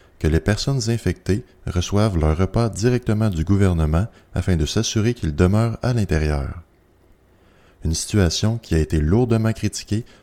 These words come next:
jusqu'à avoir des protestations de bruit afin de recevoir plus de nourriture et fournitures diverses. Évidemment, cette situation peut à première vue paraître efficace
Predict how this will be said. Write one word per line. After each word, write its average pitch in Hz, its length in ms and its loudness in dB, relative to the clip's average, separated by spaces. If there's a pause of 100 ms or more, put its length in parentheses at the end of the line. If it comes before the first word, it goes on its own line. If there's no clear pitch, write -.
(120)
jusqu'à 90 380 -2
avoir 87 300 0
des 76 140 -2
protestations 107 800 -2
de 85 100 -2
bruit 80 320 -2 (260)
afin 92 240 -2
de 80 100 0
recevoir 82 560 0
plus 139 140 0
de 120 120 2
nourriture 98 600 -2 (320)
et 139 80 -2
fournitures 104 560 0
diverses. 76 640 -6 (1160)
Évidemment, 95 560 2 (340)
cette - 260 -4
situation 117 800 -2
peut 131 220 0
à 95 60 2
première 92 380 2
vue 104 160 -2
paraître 92 460 0
efficace - 680 -2